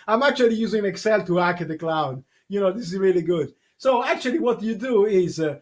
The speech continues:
if you have a principal account, you put the principal account here, and you select, and you set your principal account inside the permission.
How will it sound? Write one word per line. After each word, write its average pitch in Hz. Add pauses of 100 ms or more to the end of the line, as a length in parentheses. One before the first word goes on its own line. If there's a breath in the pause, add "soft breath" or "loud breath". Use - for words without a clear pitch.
(140)
if 247
you 285
have 240
a 220
principal 214
account, 170
you 180
put 254
the -
principal 180
account 156
here, 165 (240)
and 160
you 185
select, 165
and 151
you 151
set 180
your 160
principal 156
account 147
inside 196
the 202
permission. 214